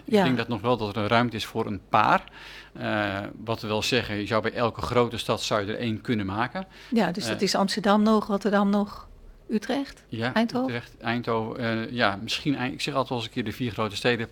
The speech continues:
Speaker 2: plus Eindhoven.
Speaker 1: Ja, dat is vijf
Speaker 2: Ehm,
Speaker 1: dus, ja.
Speaker 2: alleen het is niet makkelijk om zoiets te bouwen.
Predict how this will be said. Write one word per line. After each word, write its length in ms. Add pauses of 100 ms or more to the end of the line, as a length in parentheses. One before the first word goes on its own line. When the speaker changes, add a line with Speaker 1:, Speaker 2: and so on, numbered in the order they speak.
Speaker 2:
plus 200
Eindhoven. 680 (180)
Speaker 1:
Ja, 160
dat 100
is 80
vijf 200
Speaker 2:
Ehm, 200
Speaker 1:
dus, 160
ja. 300
Speaker 2:
alleen 120
het 80
is 80
niet 160
makkelijk 300
om 120
zoiets 300
te 80
bouwen. 360